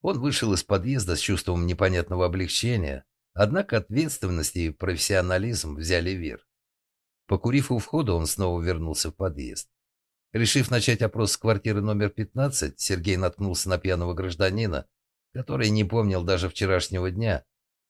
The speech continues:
Расспрашивать его о соседях было бессмысленно. В четырнадцатой и тринадцатой квартирах ему не открыли, а вот в двенадцатой повезло. Дверь отворила чистенькая старушка, при взгляде на которую стало ясно:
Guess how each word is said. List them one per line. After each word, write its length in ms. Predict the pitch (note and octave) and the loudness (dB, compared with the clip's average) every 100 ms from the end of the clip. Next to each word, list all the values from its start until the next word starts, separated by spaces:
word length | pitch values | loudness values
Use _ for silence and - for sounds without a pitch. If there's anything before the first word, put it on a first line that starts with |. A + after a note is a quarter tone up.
| _ | _
Расспрашивать 800 | A2 A2+ - B2+ C#3+ - G#2+ - | 4 4 2 -4 -2 0 0 0
его 240 | G2+ G2+ | 0 0
о 80 | A2 | 0
соседях 540 | G2 F#2 G2+ E2+ E2 E2 | 0 0 0 0 -2 -2
было 220 | F2+ F2 | -2 -2
бессмысленно. 720 | G2 F#2+ G2+ E2+ - - - _ _ _ _ _ _ _ _ | -2 -2 -2 -2 -4 -8 -20 _ _ _ _ _ _ _ _
В 60 | - | -8
четырнадцатой 640 | - G3+ F#3+ A#2 - G#2+ | 0 0 2 -2 2 2
и 60 | G2 | 2
тринадцатой 600 | - G#2+ B2 A2+ - G#2 | 0 0 2 0 0 -2
квартирах 560 | - A#2 - D3+ F2+ | 0 -2 2 0 0
ему 240 | - F2+ F#2+ | -2 -2 0
не 120 | G2 | 0
открыли, 600 | F#2+ - B2+ A2+ C#2+ - _ - | 0 -2 -2 -2 -2 -6 _ 0
а 120 | G2 | 2
вот 240 | G2 E2 - | 2 -2 -6
в 60 | |
двенадцатой 600 | E2+ G#2 G2+ F#2+ - F#2 | -2 2 4 2 2 -4
повезло. 600 | E2+ G2 G#2 G2 D2 A1 _ _ _ _ _ _ _ - | -2 -2 -2 -4 -6 -12 _ _ _ _ _ _ _ -4
Дверь 260 | D3 D#3 | -2 2
отворила 460 | A#2 A2+ A2 G#2 G2+ | 2 4 4 4 2
чистенькая 520 | - G2 G2+ F2 F#2+ | 2 2 0 2 0
старушка, 540 | - G2+ A#2 C3+ - | 2 0 2 -2 -2
при 200 | E2+ F2+ | -2 0
взгляде 400 | E2 D#2 F2+ F2 | 0 2 2 2
на 100 | E2 | 0
которую 420 | D#2+ E2+ F2 E2+ E2 | 0 0 0 0 -2
стало 320 | - F2 F2+ | 2 2 2
ясно: 540 | G2+ F2+ C#2+ - - | 0 0 0 -4 -12